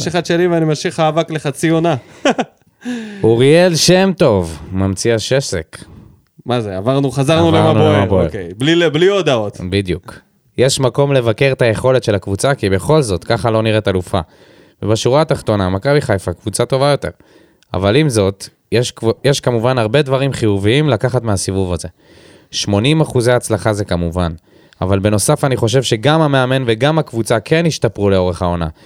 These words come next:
Speaker 1: וזה לא משהו מובן מאליו. הרבה שחקנים גם עשו קפיצה גדולה העונה, כשבראשם ספורי ובריארו.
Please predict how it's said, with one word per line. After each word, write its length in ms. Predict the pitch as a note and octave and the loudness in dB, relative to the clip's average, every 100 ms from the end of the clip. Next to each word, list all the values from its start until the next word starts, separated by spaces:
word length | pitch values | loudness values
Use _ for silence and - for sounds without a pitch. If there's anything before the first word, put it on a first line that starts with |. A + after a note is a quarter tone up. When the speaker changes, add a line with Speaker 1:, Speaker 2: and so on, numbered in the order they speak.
| - - - | -20 -16 -4
Speaker 1:
וזה 180 | G#2 A#2+ | 0 2
לא 140 | D#3 | 2
משהו 300 | D3 C#3 C3 | 2 -2 -2
מובן 260 | A2 G#2+ G#2 | -2 -2 0
מאליו. 340 | G2 F2 D#2+ - _ _ - _ _ - | 0 0 -2 -8 _ _ -20 _ _ -4
הרבה 240 | G2+ B2+ | 0 2
שחקנים 540 | D#3+ D#3 - C#3 D3+ C#3+ | 2 0 0 2 2 4
גם 220 | C3+ D3 | 2 2
עשו 240 | C#3 D#3 | 2 0
קפיצה 340 | C3 A#2 A2 C3 | -2 -4 -2 -2
גדולה 300 | B2+ B2 B2+ | 0 2 2
העונה, 420 | B2+ C3 C#3 C#3+ C#3 | 2 0 0 -2 -6
כשבראשם 540 | - G2 G2 G2+ C3 | -8 -4 -4 -4 -4
ספורי 420 | B2+ - C3+ C3+ B2+ | -6 -6 -2 0 0
ובריארו. 540 | A2+ G2 G2 F2+ D#2+ | -2 0 0 0 -2